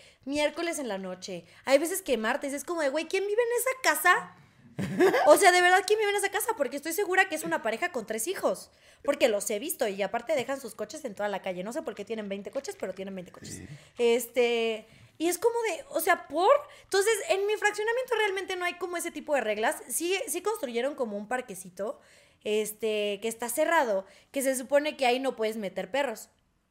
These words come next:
Speaker 1: Su
Speaker 2: Mm.
Speaker 1: regla les duró una semana, porque obviamente todo el mundo lleva sus perros.
Speaker 2: Mm.
Speaker 1: Porque nadie usa el parquecito para ir a jugar básquetbol. Hay puros viejitos.
Speaker 2: <laughs>
Speaker 1: ¿Qué hacen?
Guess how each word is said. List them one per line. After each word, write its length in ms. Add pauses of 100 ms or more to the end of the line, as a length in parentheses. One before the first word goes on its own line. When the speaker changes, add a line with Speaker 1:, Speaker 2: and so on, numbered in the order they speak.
(360)
Speaker 1:
Su 140
Speaker 2:
Mm. 60
Speaker 1:
regla 260
les 160
duró 200
una 180
semana, 420 (240)
porque 240
obviamente 340
todo 220
el 60
mundo 180
lleva 220
sus 140
perros. 500
Speaker 2:
Mm. 200
Speaker 1:
Porque 280
nadie 400
usa 240
el 60
parquecito 480
para 120
ir 60
a 60
jugar 260
básquetbol. 580 (1200)
Hay 120
puros 200
viejitos. 640 (100)
Speaker 2:
<laughs> 720
Speaker 1:
¿Qué 100
hacen? 280